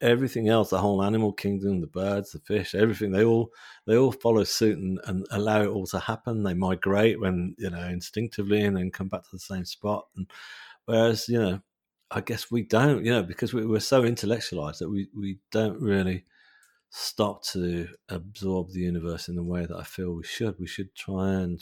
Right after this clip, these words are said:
uh, absorb it a bit more. And you're absolutely right in that phrase there, that when you talk about magic being, you know, they sort of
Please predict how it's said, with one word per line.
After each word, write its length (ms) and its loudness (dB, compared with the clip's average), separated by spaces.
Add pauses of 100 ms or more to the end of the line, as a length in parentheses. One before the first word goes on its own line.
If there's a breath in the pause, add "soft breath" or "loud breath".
uh, 120 -14 (200)
absorb 440 -12
it 60 -16
a 100 -18
bit 80 -12
more. 260 -4
And 80 -6
you're 180 -6
absolutely 480 -8
right 280 -4 (100)
in 140 -8
that 140 -10 (120)
phrase 320 -12
there, 140 -10
that 180 -16 (380 soft breath)
when 120 -10
you 60 -10
talk 320 -14
about 180 -10
magic 340 -8 (220)
being, 300 -8 (760 loud breath)
you 120 -10
know, 140 -4
they 240 2
sort 240 -6
of 440 -10